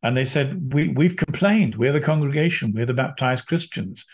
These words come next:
We're outraged at this." But when we've got complained, the dean, who's a homosexual, has gone to the police and accused us of homophobia. And the police have knocked on our doors because we've complained about the swapping of Saint Paul for Mohammed.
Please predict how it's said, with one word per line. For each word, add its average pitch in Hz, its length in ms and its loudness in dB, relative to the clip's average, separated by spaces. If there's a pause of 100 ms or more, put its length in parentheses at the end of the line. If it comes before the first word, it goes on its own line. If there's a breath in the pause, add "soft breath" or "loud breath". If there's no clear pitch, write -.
(100)
We're 143 160 4
outraged 143 800 0
at 156 120 -10
this." 95 360 -10 (720 loud breath)
But 139 160 4
when 190 140 6
we've 208 160 6
got 151 260 0
complained, 131 600 2
the 120 80 0
dean, 135 420 4
who's 117 180 0
a 120 60 -4
homosexual, 135 760 -2 (500 soft breath)
has 123 140 -2
gone 160 220 4
to 151 100 2
the 135 100 2
police 147 680 -2
and 131 120 -4
accused 156 440 0
us 131 160 0
of 113 80 -10
homophobia. 131 680 -2 (340 loud breath)
And 147 120 4
the 175 60 4
police 214 460 4
have 135 120 2
knocked 151 220 2
on 143 120 2
our 131 180 2
doors 147 560 0 (300 loud breath)
because 135 220 2
we've 147 160 2
complained 147 600 2
about 120 320 -4
the 127 60 -4
swapping 127 400 -2
of 117 100 -2
Saint 117 220 -4
Paul 135 280 0
for - 120 -8
Mohammed. 131 480 0